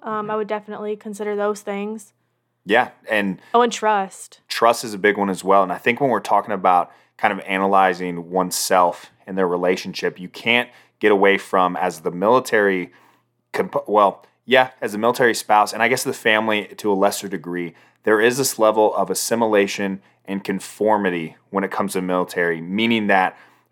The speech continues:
Speaker 2: as the service member, there is this immediate and instant obedience to orders.
Speaker 1: Mm.
Speaker 2: And what I mean, what all that means, if you didn't think about prior to boot camp, what the military stands for,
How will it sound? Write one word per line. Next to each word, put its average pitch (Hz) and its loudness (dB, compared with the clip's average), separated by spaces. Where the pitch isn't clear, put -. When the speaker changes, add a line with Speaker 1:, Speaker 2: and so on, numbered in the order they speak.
Speaker 2:
as 110 2
the 95 -10
service 127 0
member, 90 -2
there 104 4
is 107 4
this 104 -2
immediate 101 -2
and 95 -12
instant 101 -6
obedience 95 -6
to 101 -2
orders. 98 0
Speaker 1:
Mm. 107 -10
Speaker 2:
And 98 -2
what 113 2
I 117 4
mean, 117 -6
what 160 4
all 151 6
that 107 0
means, 87 -8
if 113 -6
you 120 4
didn't 156 0
think 135 -2
about 120 2
prior 127 2
to 110 -14
boot 98 -2
camp, 90 -6
what 107 0
the 117 -4
military 110 2
stands 90 -2
for, 87 0